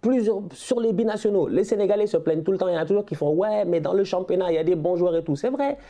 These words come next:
Mais Aliou Cissé, c'est pas ça son problème. Lui, son problème, c'est de rapatrier tous les petits boys talentueux avant qu'on les perde.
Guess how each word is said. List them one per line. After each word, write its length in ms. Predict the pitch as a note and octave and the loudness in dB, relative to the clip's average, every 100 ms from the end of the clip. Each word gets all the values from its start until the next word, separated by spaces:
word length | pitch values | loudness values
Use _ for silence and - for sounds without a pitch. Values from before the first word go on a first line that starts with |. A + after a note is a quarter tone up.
| - | -10
Mais 80 | - | -4
Aliou 160 | - C#4+ | -2 0
Cissé, 240 | A#3 G#3+ | 0 0
c'est 80 | F#3+ | 0
pas 140 | B3+ | 0
ça 100 | C4+ | 0
son 140 | A#3 A3 | -2 -2
problème. 300 | G3+ A3 G#3 | 0 0 0
Lui, 80 | C#4 | 0
son 100 | A3+ | 0
problème, 280 | G3 A3 A3+ | 0 0 0
c'est 100 | G3 | 0
de 80 | |
rapatrier 580 | F#3 G#3 G#3+ G#3 G#3 E3+ | 0 -2 -4 -2 0 0
tous 140 | - - | 2 2
les 120 | A3+ | 2
petits 220 | A3+ A3+ | -2 -2
boys 180 | F#3 F#3+ | 0 -2
talentueux 540 | F#3 E3 E3 E3 F#3 C4+ - | -2 -2 -2 0 -2 -2 -8
avant 240 | - F#3 - | -4 -2 -2
qu'on 160 | - | -2
les 160 | G#3+ F#3+ | 0 0
perde. 320 | F#3+ A3 C#3+ | 0 -2 -4